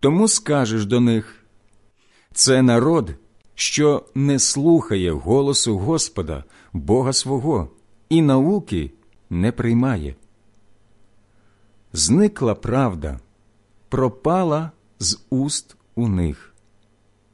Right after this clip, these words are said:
«Обстрижи твоє волосся і відкинь його геть».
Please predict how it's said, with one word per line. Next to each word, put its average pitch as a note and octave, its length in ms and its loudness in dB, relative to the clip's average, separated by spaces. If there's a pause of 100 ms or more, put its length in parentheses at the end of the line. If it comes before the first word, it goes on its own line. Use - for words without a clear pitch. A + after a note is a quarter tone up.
(1700)
«Обстрижи F3+ 600 2
твоє F#3 280 4
волосся E3+ 720 0 (520)
і D3 120 4
відкинь D3 540 -2
його A#2+ 300 0
геть». E2+ 460 -6